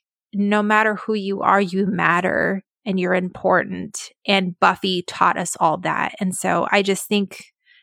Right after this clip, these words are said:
this, this moment is just beautiful. Like, I don't know if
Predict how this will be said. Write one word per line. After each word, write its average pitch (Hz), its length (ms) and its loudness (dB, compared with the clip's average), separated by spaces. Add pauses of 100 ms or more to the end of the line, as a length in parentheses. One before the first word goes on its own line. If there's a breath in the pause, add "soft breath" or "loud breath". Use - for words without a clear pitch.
(200 soft breath)
this, - 400 -4
this - 200 0
moment 302 360 4
is 196 220 0
just 190 260 -2
beautiful. 165 720 0
Like, - 240 -2 (1000 soft breath)
I 247 60 4
don't 240 100 2
know 240 160 4
if 233 80 -4